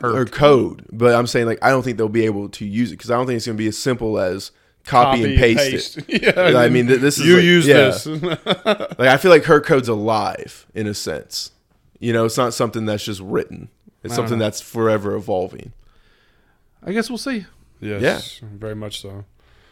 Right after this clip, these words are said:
Speaker 1: But,
Speaker 3: But
Speaker 1: uh,
Speaker 3: other than that, man, there wasn't much else to the episode that I can think of off the top of my mind.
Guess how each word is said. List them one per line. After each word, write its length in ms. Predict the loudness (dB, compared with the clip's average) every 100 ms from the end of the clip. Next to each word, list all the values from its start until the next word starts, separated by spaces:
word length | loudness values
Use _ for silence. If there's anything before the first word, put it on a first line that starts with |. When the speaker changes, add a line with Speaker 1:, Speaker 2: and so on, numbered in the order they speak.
| _ _ _ _ _
Speaker 1:
But, 40 | -2 0 2 0
Speaker 3:
But 40 |
Speaker 1:
uh, 40 | -4
Speaker 3:
other 120 | -6
than 120 | -4
that, 200 | -2 -2
man, 160 | -4 -4
there 120 | -4
wasn't 180 | -8 -8
much 160 | -6
else 160 | -6 -6
to 60 | -6
the 80 | -6
episode 280 | -6 -6
that 80 | -4
I 40 | -4
can 140 | -6
think 200 | -8 -6
of 140 | -4
off 120 | -4 -6
the 60 |
top 80 | -8
of 60 | -8
my 80 |
mind. 500 | -10 -10 -10 -10 -14